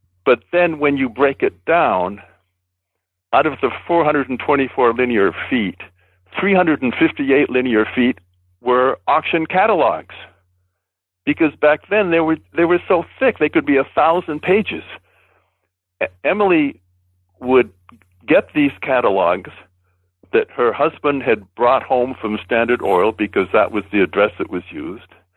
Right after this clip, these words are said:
And she would go through the catalogs, look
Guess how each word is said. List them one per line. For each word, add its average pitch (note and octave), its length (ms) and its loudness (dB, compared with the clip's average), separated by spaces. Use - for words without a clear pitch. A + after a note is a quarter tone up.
And B2 260 0
she D3 100 2
would B2 240 -4
go D#3+ 200 4
through G#3 140 -4
the - 80 0
catalogs, B2 760 0
look C#3 280 0